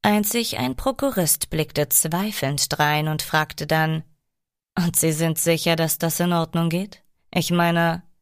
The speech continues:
er zögerte kurz und vollendete dann seinen Satz: „Dass Sie Ihre Frau uns Fünfen zur Verfügung stellen wollen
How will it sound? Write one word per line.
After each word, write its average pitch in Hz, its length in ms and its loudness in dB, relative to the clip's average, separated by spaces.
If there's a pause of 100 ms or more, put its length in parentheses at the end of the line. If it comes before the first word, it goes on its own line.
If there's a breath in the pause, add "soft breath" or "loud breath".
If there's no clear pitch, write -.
(1000)
er 180 160 -2
zögerte 147 560 -2
kurz - 580 -6 (460 loud breath)
und 170 260 2
vollendete 196 680 0
dann 214 420 0
seinen 220 300 0
Satz: - 500 -2 (520)
„Dass 151 500 0
Sie 156 320 -2
Ihre 143 220 -4
Frau 156 440 0
uns 143 240 -4
Fünfen 160 480 0
zur 151 220 0
Verfügung 151 600 -2
stellen 165 480 2
wollen 190 420 0